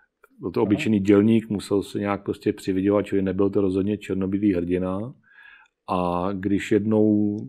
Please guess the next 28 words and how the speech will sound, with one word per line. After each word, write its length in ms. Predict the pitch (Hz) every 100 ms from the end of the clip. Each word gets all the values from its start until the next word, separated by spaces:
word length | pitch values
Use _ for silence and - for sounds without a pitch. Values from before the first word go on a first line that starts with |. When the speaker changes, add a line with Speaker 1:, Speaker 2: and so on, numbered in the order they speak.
| 151
Speaker 1:
zjistil, 520 | 113 92 - - 101 101
že 140 | 104
už 180 | 117 107
po 140 | -
něm 200 | 104 104
jde 140 | 104 113
S 200 | - -
M 160 | 104
B, 240 | 101 95 101
tak 220 | - 101 _ _
prostě 320 | - - -
převedl 600 | 98 - 98 98 104 107 -
a 40 |
zůstal, 500 | 101 98 - 101 104
zůstal 300 | 101 90 113
v 60 | 104
Německu, 440 | 92 101 - -
dostal 300 | 101 - 98
se 100 | 95
do 80 | 98
jednoho 220 | 95 101
z 60 | 95
těch 180 | - 95
zajateckých, 680 | 98 95 98 - 95 -
nebo 160 | 98 82
zajateckých, 600 | 78 76 78 - - -
uprchlických 640 | - - 95 98 - 101
táborů 720 | - 90 87 92 101 101 120